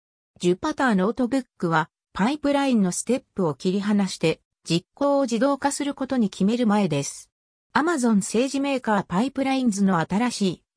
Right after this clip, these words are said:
開発者エクスペリエンスでは、エムエルコードを様々なエムエルステップの自動化されたディーエージー有効批准回グラフに数分で変換できます。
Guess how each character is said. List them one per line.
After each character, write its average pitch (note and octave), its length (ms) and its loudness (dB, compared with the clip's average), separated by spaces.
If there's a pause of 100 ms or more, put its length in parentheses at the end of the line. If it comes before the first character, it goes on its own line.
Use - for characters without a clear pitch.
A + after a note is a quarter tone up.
開 D4+ 280 0
発 - 280 -6
者 B3+ 180 -2
エ B3+ 60 -2
ク - 100 -12
ス - 120 -10
ペ C4+ 180 0
リ C4 160 0
エ G#3+ 60 4
ン G3 60 0
ス - 140 -6
で F#3 120 0
は、 D#3+ 180 0 (240)
エ F#3+ 100 2
ム C#4 140 2
エ D4 80 0
ル D#4 100 -4
コ C#4+ 180 -2
ー C4+ 40 2
ド G#3+ 140 0
を E3+ 60 0
様 G3 300 0
々 A#3 280 2
な F3 120 0
エ E3+ 100 0
ム A#3+ 140 2
エ D#4 80 0
ル D4+ 100 -2
ス - 140 -6
テ C#4+ 100 -4
ッ C4+ 120 -4
プ G3+ 140 2
の E3+ 100 2
自 D#3+ 180 -4
動 A#3 200 0
化 A3 160 -6
さ G3+ 160 -4
れ F#3+ 120 -2
た E3+ 220 -2 (220)
デ G3 80 2
ィ C4 100 4
ー B3+ 140 2
エ - 20 2
ー A#3 40 0
ジ G#3+ 120 -2
ー F3 160 0 (260)
有 A#3+ 240 2
効 C4 260 0
批 B3 200 -2
准 C4 240 -4
回 C#4 180 0
グ C4+ 120 2
ラ A3 80 4
フ G3+ 140 0
に G#3+ 120 2
数 A#3+ 280 -2
分 G#3+ 280 0
で E3 140 0
変 F3 280 0
換 G#3 300 2
で G3 140 0
き - 120 -4
ま D3+ 140 -2
す。 - 280 -10